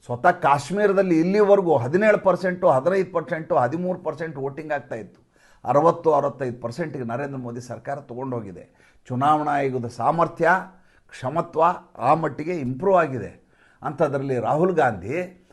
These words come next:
"ಮೃತಕ್ ಸ-, ಲೋಗೋಂ ಕೆ ಸಾಥ್ ಚಾಯ್ ಕೆ ಪೇ ಚರ್ಚಾ" ಅಂತ ಫೋಟೋ ಹಾಕ್ಕೋತಾರೆ. ಹಾಕ್ಕೊಂಡು ಮಾರನೇ ದಿವಸ ಆ ಕುಟುಂಬದೊಬ್ರು ಬರ್ತಾರೆ,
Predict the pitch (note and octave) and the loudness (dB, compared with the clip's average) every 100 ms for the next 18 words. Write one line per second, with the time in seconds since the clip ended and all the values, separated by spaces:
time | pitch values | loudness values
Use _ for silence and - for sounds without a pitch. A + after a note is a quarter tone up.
0 | _ _ A#2 D3+ - - - D#3 C#3+ D3 | _ _ -2 2 2 2 -2 -4 -2 -2
1 | D3+ - C3 B2 E3 E3+ - - C#3+ C#3 | -2 -2 -6 -2 -2 -2 -4 0 0 0
2 | - C3 - A#2 - A#2 B2 - B2+ G2+ | -4 -8 -6 -8 -6 -8 -6 -2 -2 -2
3 | F#2 D#3 G#2+ - - _ _ _ _ D3 | -4 -2 -2 -4 -12 _ _ _ _ -4
4 | D3+ C3+ A#2+ A2+ F#2 F2+ G#2+ D#3+ D3 - | -2 -4 -4 -8 -10 -8 -4 -4 -4 -14
5 | _ - C3+ D#3+ E3 C3+ C3 D#3 E3+ D3+ | _ -6 -4 -2 0 0 2 2 2 -2
6 | C#3 D#3+ C3 C3 D#3+ D3+ C#3+ B2 A#2 A2+ | -2 -2 -2 -6 -8 -6 -4 -4 -6 -6
7 | A2 A2 C3+ F3+ - - | -6 -4 -2 -4 -6 -18